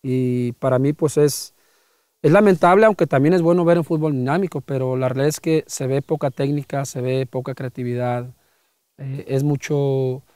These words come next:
mucho el desgaste, mucha marcación, mucha fuerza. Y siento que, que somos, que nuestro fútbol y en general el mundo está un tanto carente de,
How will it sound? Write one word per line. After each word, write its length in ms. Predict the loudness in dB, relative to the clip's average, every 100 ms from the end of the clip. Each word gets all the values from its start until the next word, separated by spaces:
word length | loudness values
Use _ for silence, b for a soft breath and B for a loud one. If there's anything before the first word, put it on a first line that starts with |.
| _ _
mucho 280 | -8 -2 -2
el 40 |
desgaste, 560 | -2 -2 2 2 0 -4
mucha 300 | -2 -2 0
marcación, 920 | -2 -2 -6 -2 -2 0 0 -2 -4
mucha 300 | -4 -6 -6
fuerza. 640 | -8 -2 -2 -2 -6 -6 -8 _ _ _ _ _ _ -8
Y 360 | -4 -4 -4
siento 640 | -6 0 6 6 6 2 0
que, 540 | 0 -2 0 -2 -6 -8
que 140 | -8
somos, 520 | -6 -2 0 0 -4 -6
que 80 | -4
nuestro 260 | -4 -6
fútbol 460 | -4 2 6 6 6 b b b _ _ _ _
y 160 | -2 -2
en 80 |
general 400 | 0 -2 2 2
el 60 | 2
mundo 360 | 0 0 0 -2
está 320 | -2 -4 -2
un 120 | -2
tanto 260 | -4 -6 -4
carente 460 | -4 -4 -4 -8
de, 340 | -8 -10 -12